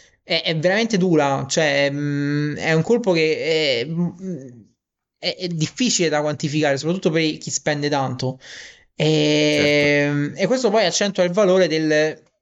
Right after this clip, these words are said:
Speaker 1: dobbiamo davvero spendere tutte ste cifre nel mondo digitale? Secondo me, eh, diventerà tipo obbligatorio, cioè, eh, prima o poi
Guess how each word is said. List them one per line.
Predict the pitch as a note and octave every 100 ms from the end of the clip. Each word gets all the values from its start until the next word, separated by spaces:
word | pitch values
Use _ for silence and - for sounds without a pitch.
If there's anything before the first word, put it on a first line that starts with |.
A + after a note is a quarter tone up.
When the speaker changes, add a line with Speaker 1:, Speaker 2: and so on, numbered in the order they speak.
| _ -
Speaker 1:
dobbiamo | F#3 F3+ E3+ G3+ G3
davvero | F#3 F3+ G3+ F#3
spendere | - F#3+ F#3 F3 E3+
tutte | E3+ F3
ste | -
cifre | E3 F3+ D#3+
nel | D#3+
mondo | E3 E3+
digitale? | E3 D#3+ F#3 D#3+ C#3+ C#3+ C#3+ F3 _
Secondo | G3 - F#3+ G#3 B3
me, | C4+ G3+ -
eh, | D3+ D3 D3+ C#3+ D3 D3
diventerà | D3 D3+ D3 D3+
tipo | D3 D#3 D#3+ D3+ D3+ C#3+ - - - - - - -
obbligatorio, | E3 D#3+ F3 F3+ F#3 D3+ D3
cioè, | D#3+ E3 D3+ D3 D#3 D3
eh, |
prima | C#3 D#3+ F3+
o | F3+
poi | G#3+ G#3+ G#3 E3+ D#3+ D#3+